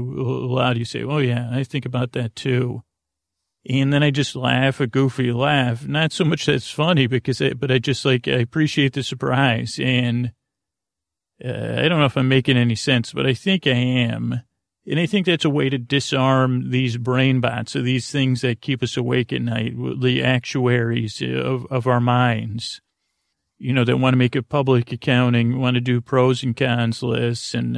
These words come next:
and spreadsheet it and, you know, actualize it over, you know, whatever, do a depreciation chart. And you say, "Well, I'm just trying to decide if I should buy popcorn or not. Uh,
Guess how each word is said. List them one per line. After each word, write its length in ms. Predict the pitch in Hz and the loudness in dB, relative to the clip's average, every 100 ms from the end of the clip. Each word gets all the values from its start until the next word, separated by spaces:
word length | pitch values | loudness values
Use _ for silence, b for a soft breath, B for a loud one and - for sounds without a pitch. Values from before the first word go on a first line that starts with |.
| - | -4
and 400 | 120 117 120 117 | -2 -2 -2 -4
spreadsheet 800 | 113 - 139 127 113 - 127 123 | -8 -2 0 0 -2 -2 2 4
it 280 | 120 117 117 | 4 4 2
and, 280 | 120 120 123 | 0 -2 -2
you 140 | 120 | -4
know, 260 | 117 113 123 | -4 -4 0
actualize 800 | 123 123 - 123 120 120 117 | 0 0 0 0 2 2 0
it 200 | 123 117 | 0 -2
over, 380 | 123 117 117 113 - | -2 -4 -4 -8 -8
you 140 | 139 131 | -6 -2
know, 120 | 120 | -2
whatever, 340 | 113 123 123 | 0 0 0
do 220 | 107 131 127 | -2 -2 -2
a 40 | |
depreciation 920 | 127 120 131 113 135 127 131 - 117 | -4 -4 -2 0 0 2 0 -2 -4
chart. 440 | 117 127 120 117 131 - _ _ _ _ _ _ _ _ _ _ _ _ - | -4 -4 -2 -2 -4 -10 _ _ _ _ _ _ _ _ _ _ _ _ -6
And 100 | 120 | -6
you 60 | |
say, 240 | 117 139 120 | -2 -2 -2
"Well, 160 | 131 | 0
I'm 100 | 139 | 0
just 240 | 131 170 - | 2 0 2
trying 220 | 160 147 | 2 2
to 60 | 127 | 0
decide 440 | 127 - 135 135 | -2 0 2 2
if 120 | 123 | 2
I 60 | 117 | -2
should 220 | - 117 | -4 -4
buy 280 | 127 123 117 | 0 0 0
popcorn 720 | - 139 139 - 139 113 113 | -2 -2 -2 -4 -4 -4 -2
or 40 | |
not. 360 | 123 117 113 117 | -4 -4 -4 -4
Uh, 320 | 120 113 123 | -2 -2 -4